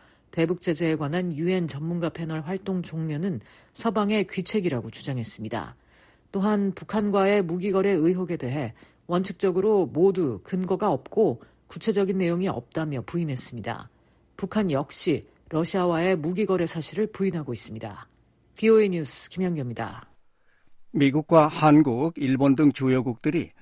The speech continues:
Speaker 2: 안보리 대북 제재 전문가 패널 임기 연장 결의안에 거부권을 행사한 러시아를 강력 비판했습니다. 특히 러시아가 국제 비확산 체계를 훼손하고 북한 정권을 더 대담하게 만들었다고 지적했습니다.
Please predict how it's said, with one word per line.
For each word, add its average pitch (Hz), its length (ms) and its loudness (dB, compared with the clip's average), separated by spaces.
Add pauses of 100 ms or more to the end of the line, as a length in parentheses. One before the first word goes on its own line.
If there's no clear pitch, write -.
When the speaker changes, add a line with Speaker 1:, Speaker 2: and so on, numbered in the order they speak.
(140)
Speaker 2:
안보리 123 400 2
대북 123 380 -2
제재 131 400 2
전문가 127 400 2
패널 123 640 -2
임기 131 500 4
연장 117 400 0
결의안에 120 520 0 (260)
거부권을 127 600 0
행사한 123 540 -4
러시아를 117 640 -4 (200)
강력 123 420 -2
비판했습니다. - 760 -10 (640)
특히 160 420 0
러시아가 123 640 -2 (220)
국제 135 380 -2
비확산 131 640 0
체계를 131 560 -2 (280)
훼손하고 143 540 0 (300)
북한 147 340 2
정권을 131 460 0
더 127 180 -2
대담하게 127 560 -2
만들었다고 127 600 -2
지적했습니다. - 840 -12